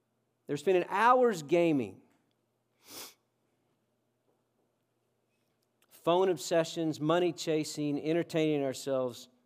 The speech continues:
to death. We have young men that make quite a bit of money and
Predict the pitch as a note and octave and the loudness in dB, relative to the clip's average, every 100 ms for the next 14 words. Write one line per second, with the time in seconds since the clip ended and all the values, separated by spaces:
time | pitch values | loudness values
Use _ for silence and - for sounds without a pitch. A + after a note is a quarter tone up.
0 | _ - A#2 B2 G#2 G#2+ - D3 D3+ C3 | _ -18 -8 -6 -6 -8 -6 0 0 0
1 | C#3 D#3+ D#3 D3+ C#3+ B2+ A#2 B2+ B2+ A#2+ | 0 0 2 2 2 0 -4 -4 -6 -8
2 | - C#3+ D3+ C#3+ D3 C#3+ D#3 C3+ A2+ G2+ | -8 -6 -4 -4 -4 -4 -4 -6 -10 -12